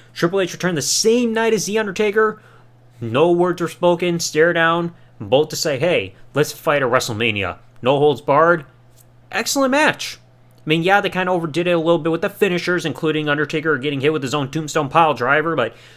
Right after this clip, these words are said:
Triple H selling it, like, being spooked and J R freaking out and everything in commentary, I think kind of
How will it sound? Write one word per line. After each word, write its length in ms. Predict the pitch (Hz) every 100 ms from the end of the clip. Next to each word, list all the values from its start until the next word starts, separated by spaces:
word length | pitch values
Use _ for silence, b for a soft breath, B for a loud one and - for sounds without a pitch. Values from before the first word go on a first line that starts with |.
| B
Triple 300 | - 175 165
H 100 | 151
selling 400 | - 190 165 170
it, 280 | 156 147 131 - - - - -
like, 260 | 143 123 110
being 200 | 143 110
spooked 520 | - - 185 180 170
and 180 | 123 107
J 240 | 123 151
R 460 | 151 151 147 127 - - _
freaking 280 | 170 170 160
out 100 | 156
and 100 | 151
everything 280 | 147 139 110
in 40 |
commentary, 460 | 95 190 180 156 156
I 100 | 131
think 200 | 147 120
kind 200 | 147 117
of 180 | 110